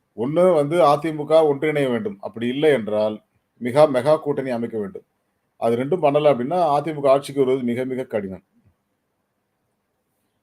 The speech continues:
இதைத்தான் நம்ம திரும்ப திரும்ப சொல்லிட்டு இருக்கோம். காரணம் அதுதான். ஓகே, நம்ம கமெண்ட்ஸ் போயெல்லாம் பார்த்துட்டு இருக்கிற எல்லாரும் லைக் பண்ணிட்டு பாருங்க. புதுசா வரவங்க சப்ஸ்கிரைப் பண்ணிக்கோங்க மறக்காம. எஸ் சுரேஷ் பாஸ்கர், வெல்கம். டி-,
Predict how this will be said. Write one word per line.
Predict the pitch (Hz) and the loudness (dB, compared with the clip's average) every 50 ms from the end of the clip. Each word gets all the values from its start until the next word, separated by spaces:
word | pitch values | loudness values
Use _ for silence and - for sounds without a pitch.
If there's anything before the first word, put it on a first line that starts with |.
| _ | _
இதைத்தான் | _ 123 139 147 147 165 170 | _ 0 0 2 2 2 0
நம்ம | 165 151 143 | 0 0 -2
திரும்ப | - 139 139 143 147 | -4 -4 -4 -2 -4
திரும்ப | 147 147 143 139 | -4 -4 -4 -6
சொல்லிட்டு | - 135 127 139 135 104 | -8 -6 -6 -6 -6 -6
இருக்கோம். | 104 95 98 92 - | -6 -10 -10 -12 -4
காரணம் | - 123 143 151 156 151 127 | 0 0 0 0 0 -4 -4
அதுதான். | 110 104 98 92 95 - _ _ _ _ _ _ _ _ _ _ _ _ _ _ _ _ _ _ _ _ - | -4 -4 -6 -8 -10 -14 _ _ _ _ _ _ _ _ _ _ _ _ _ _ _ _ _ _ _ _ -4
ஓகே, | 127 135 135 135 131 | 0 2 2 2 2
நம்ம | 123 | 0
கமெண்ட்ஸ் | 117 - 123 147 160 147 - | 0 0 -2 -2 -2 -2 0
போயெல்லாம் | 147 139 139 151 147 147 | -2 0 0 0 -2 0
பார்த்துட்டு | 139 143 147 160 | 0 0 0 -2
இருக்கிற | 131 135 127 127 127 | -6 -8 -6 -4 -4
எல்லாரும் | 123 123 135 139 120 120 | -2 0 0 0 0 -2
லைக் | 131 135 | -2 -2
பண்ணிட்டு | - 139 131 123 117 | -4 -6 -6 -6 -4
பாருங்க. | 104 120 113 110 107 117 127 - - _ _ _ _ - - - _ _ | -2 0 0 0 -2 -4 -6 -8 -12 _ _ _ _ -20 -20 -20 _ _
புதுசா | 151 156 147 | -2 -2 4
வரவங்க | 160 151 143 135 139 139 135 - | 6 6 6 6 4 2 0 -6
சப்ஸ்கிரைப் | 123 - - 156 151 147 139 | -8 -6 0 0 0 2 2
பண்ணிக்கோங்க | 120 113 104 110 107 104 98 | -2 -4 -4 -4 -4 -4 -4
மறக்காம. | 98 98 104 - 110 101 95 95 104 110 - _ - | -4 -4 -4 -6 -6 -8 -6 -8 -10 -12 -14 _ -4
எஸ் | 131 151 156 147 151 | -2 -2 -2 0 0
சுரேஷ் | 143 143 139 123 120 | 0 0 0 0 -2
பாஸ்கர், | 147 160 - - 117 107 | -2 -2 -2 -4 -4 -4
வெல்கம். | 113 120 120 127 104 90 - _ _ _ _ _ _ _ _ _ 107 104 | -4 -4 -6 -8 -10 -10 -12 _ _ _ _ _ _ _ _ _ -8 -2
டி-, | 131 143 160 165 175 180 175 170 156 104 | 0 4 4 4 4 2 0 -2 -4 -6